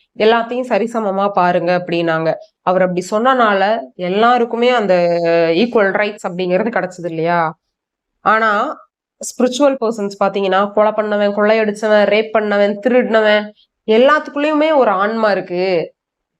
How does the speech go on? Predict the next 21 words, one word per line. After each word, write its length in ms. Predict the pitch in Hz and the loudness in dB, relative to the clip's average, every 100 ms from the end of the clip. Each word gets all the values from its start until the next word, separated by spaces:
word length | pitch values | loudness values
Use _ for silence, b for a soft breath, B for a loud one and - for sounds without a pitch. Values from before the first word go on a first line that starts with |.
| _ - | _ -4
அந்த 220 | 220 202 | 0 2
ஆன்மாவை 680 | 190 240 294 285 269 226 208 | 2 2 2 0 0 0 -4
பாக்குறாங்க. 380 | 202 185 175 - _ _ _ _ _ _ _ | -4 -6 -6 -8 _ _ _ _ _ _ _
அப்போ 360 | - 214 202 220 | -4 -2 2 2
அவங்க 240 | 214 196 | 2 -2
எவ்வளவு 460 | 196 208 226 285 240 | -2 -2 0 0 0
உயர்ந்தவங்க, 540 | 240 233 226 190 220 | -2 -2 -4 -2 -2
மெச்சூரிட்டியில 680 | 220 202 269 254 240 233 220 | -2 -2 4 4 4 0 0
எவ்வளவு 440 | 202 202 247 226 | 0 0 2 2
உயர்ந்தவங்களா 480 | 202 202 202 196 185 | 2 0 -2 0 0
இருக்கணும்னு 340 | 180 180 175 | 0 -2 -2
நினைச்சு 100 | 185 185 | -2 -2
பாருங்க. 280 | 180 165 165 | -2 0 -2
அதுக்காக 480 | 175 214 226 202 - B B | 0 0 0 -2 -4 B B
அவன் 240 | - 196 196 | -2 0 2
பண்ண 260 | 196 233 | 0 -2
தப்புக்கெல்லாம் 560 | 247 208 - 233 233 208 | -2 -2 -2 -4 -2 0
தண்டனை 380 | 214 226 254 254 | 0 -2 -4 -4
கொடுக்கணும்னு 380 | 240 220 226 226 | -4 -2 0 0
சொல்றது 360 | 220 196 196 | 0 0 0
கிடையாது. 480 | 185 170 160 151 | 0 0 0 -4